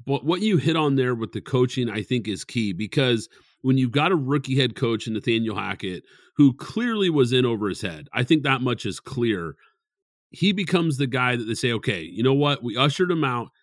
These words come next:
Now we went and got one of the best coaches in N F L history, one of the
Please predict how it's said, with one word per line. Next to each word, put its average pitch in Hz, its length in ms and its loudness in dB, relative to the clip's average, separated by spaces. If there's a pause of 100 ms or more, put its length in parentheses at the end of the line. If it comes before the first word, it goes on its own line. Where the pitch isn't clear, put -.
(120)
Now 131 440 0
we 220 120 -2
went 175 240 2
and 135 120 0
got 131 280 0
one 120 140 0
of 113 140 -2
the 110 180 -4 (120)
best 135 380 -2
coaches 135 560 2
in 113 100 0
N 117 140 0
F 107 100 -4
L 104 140 -4
history, 120 460 0
one 107 160 0
of 101 80 -2
the 92 140 -6